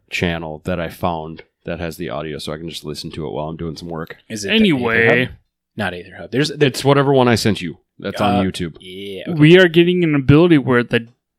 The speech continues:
Speaker 3: didn't start as an ability word returns.
Speaker 2: There's your domain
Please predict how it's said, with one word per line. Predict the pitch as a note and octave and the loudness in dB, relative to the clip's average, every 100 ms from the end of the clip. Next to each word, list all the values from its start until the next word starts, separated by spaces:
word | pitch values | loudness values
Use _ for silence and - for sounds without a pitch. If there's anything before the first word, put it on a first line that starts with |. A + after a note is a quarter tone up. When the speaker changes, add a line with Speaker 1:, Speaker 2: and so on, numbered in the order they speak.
| - | 0
Speaker 3:
didn't | C#3+ F#3+ | 2 2
start | - - D3+ C#3+ - | -2 0 2 2 0
as | C#3 | -4
an | A#2+ | -2
ability | C3 B2 C3+ C#3 | 2 4 4 4
word | B2+ C3 B2+ B2+ - _ - | 2 2 2 -4 -20 _ -8
returns. | B2 - - B2 G#2+ A2+ | -6 -6 -4 -4 -4 -6
Speaker 2:
There's | G#2+ | -4
your | G2+ | -4
domain | F#2+ F2+ E2+ F2+ | -8 -12 -16 -16